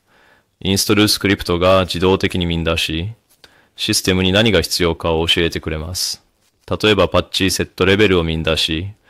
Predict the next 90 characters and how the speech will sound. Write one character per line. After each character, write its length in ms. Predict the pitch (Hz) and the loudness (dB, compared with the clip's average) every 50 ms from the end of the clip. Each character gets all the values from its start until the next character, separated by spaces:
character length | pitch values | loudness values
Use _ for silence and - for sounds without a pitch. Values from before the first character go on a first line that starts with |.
| _ _ _ _ _ | _ _ _ _ _
パ 100 | - 92 | -2 -2
ッ 40 | 90 | -2
チ 220 | 85 - - 98 85 | -2 -2 -4 -4 -2
セ 100 | - 98 | -2 -4
ッ 20 | |
ト 160 | 87 - - 92 | -4 -4 -2 0
レ 120 | 92 101 | 2 2
ベ 100 | 104 104 | 4 4
ル 60 | 95 | 4
が 100 | 90 90 | 4 2
十 220 | 82 82 90 90 92 | 2 2 2 2 2
分 140 | 98 104 | 2 0
で 100 | 92 87 | 0 0
な 160 | 82 87 92 87 | 2 2 2 0
い 80 | 82 | 0
場 180 | 78 78 76 78 | 0 0 0 0
合、 40 | 78 80 78 76 85 104 110 _ _ _ _ _ _ _ _ _ _ | 0 -2 -2 -4 -4 -6 -10 _ _ _ _ _ _ _ _ _ _
ブ 80 | - 95 | -2 0
リ 120 | 98 107 | 2 0
ッ 40 | 104 | 0
ツ 140 | - - 98 | 0 -2 0
リ 120 | 92 90 | 0 0
ポ 220 | - - 95 92 90 | 0 0 2 2 2
ー 60 | 90 | 2
ツ 140 | - - 85 | 2 -2 -2
イ 120 | 78 95 | -2 0
ン 80 | 92 85 | -2 -2
ス 80 | - | -2
ト 120 | - - 87 | -2 -2 -2
ー 0 | |
ル 120 | 87 90 90 | 0 0 0
ス 100 | - - | -2 -2
ク 80 | - | -2
リ 100 | 87 87 | -2 -2
プ 80 | - - | -2 -2
ト 80 | 98 | -2
内 120 | 92 87 82 | -2 0 0
で 120 | 78 80 | -2 -4
警 240 | - - 101 95 87 | -2 0 0 0 0
告 200 | - 90 82 - | -2 -4 -4 -4
を 40 | 90 | -4
表 260 | 82 - 82 80 82 | -4 -4 -6 -6 -6
示 120 | - 80 | -6 -6
し、 300 | 78 - - 82 82 80 98 101 _ _ _ _ _ _ _ _ _ _ _ | -6 -4 -4 -4 -6 -6 -8 -14 _ _ _ _ _ _ _ _ _ _ _
必 260 | - - - - 92 | -14 -12 -6 -2 0
要 120 | 95 92 95 | 2 2 2
な 120 | 98 95 | 2 0
パ 140 | - 104 98 | 2 2 0
ッ 20 | 98 | 0
チ 240 | - - - 85 85 | 0 -2 -2 0 0
を 300 | 82 82 85 98 110 - _ _ _ _ - | 0 0 0 -2 -4 -10 _ _ _ _ -8
使 160 | - - 101 | -2 2 4
用 140 | 101 101 101 | 4 4 4
す 120 | - - | 2 2
る 80 | 104 104 | 2 4
よ 60 | 104 | 4
う 60 | 107 | 4
に 80 | 104 80 | 4 2
案 200 | 73 87 92 95 | 2 2 2 2
内 160 | 95 92 90 | 2 2 2
さ 140 | - - 87 | 0 0 -2
れ 80 | 85 | -2
ま 160 | 82 80 82 82 | 0 -2 -2 -2
す。 360 | - - - - - - _ _ _ - | -2 -2 -4 -4 -6 -8 _ _ _ -14
こ 140 | - 90 | -6 -4
の 80 | 90 87 | -4 -2
ブ 100 | 82 82 | 0 2
ロ 140 | 90 90 87 | 2 2 2
グ 80 | 90 | 2
に 100 | 90 87 | 0 -2
従 260 | 82 - - 87 85 85 87 87 92 101 | -2 -2 0 0 2 2 4 4 2 2
い、 120 | 113 113 107 | 0 -2 -4
リ 100 | 92 85 | -6 -6
ス 60 | - | -6
ト 120 | - 92 | -6 -6
さ 140 | 85 - 90 | -4 -2 -2
れ 80 | 85 80 | -2 -2
た 100 | - 92 | -4 -4
パ 160 | - - 101 | -2 0 0
ッ 40 | 98 | 0
チ 220 | - - - 90 | 0 0 0 0
を 100 | 90 95 | 2 2
使 140 | - - 85 | 0 0 0
用 120 | 85 87 | 0 -2
し 120 | 87 - - | -2 -2 -2
て 100 | - 85 | -4 -4
く 100 | - 90 | -2 -2
だ 80 | 87 | -2
さ 240 | 85 - - 90 90 | -2 0 0 0 2
い。 180 | 85 78 78 | 0 0 -4